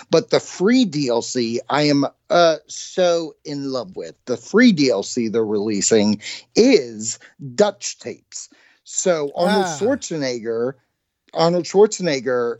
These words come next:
Speaker 1: um, narrated tapes. The story of the tapes are, you know, he wanted to make these tapes, uh, because of everything that happened, and it's going to cr-, like,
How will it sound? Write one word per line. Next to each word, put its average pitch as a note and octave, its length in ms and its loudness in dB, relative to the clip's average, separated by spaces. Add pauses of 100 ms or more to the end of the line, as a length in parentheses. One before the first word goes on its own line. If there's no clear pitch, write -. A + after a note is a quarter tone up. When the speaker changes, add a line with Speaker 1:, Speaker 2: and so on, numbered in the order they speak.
(120)
Speaker 1:
um, B2+ 480 2
narrated C#3 840 2
tapes. - 420 -2
The C#3+ 120 -10
story G3+ 320 6
of F3 80 0
the D#3+ 80 -4
tapes D#3 320 -2
are, B2+ 420 -2
you B2+ 220 -6
know, A#2+ 300 -2 (260)
he D#3 140 0
wanted E3+ 320 4
to E3+ 80 2
make D#3 260 0
these C#3 260 -2
tapes, - 640 0 (120)
uh, B2+ 380 2 (880)
because B2+ 560 2
of C#3+ 240 0
everything C#3 380 0
that B2 120 0
happened, A#2+ 540 -2 (320)
and D#3 160 -2
it's C#3 140 -4
going E3 200 -2
to C#3 60 -4
cr-, - 240 -16 (100)
like, C3 400 -2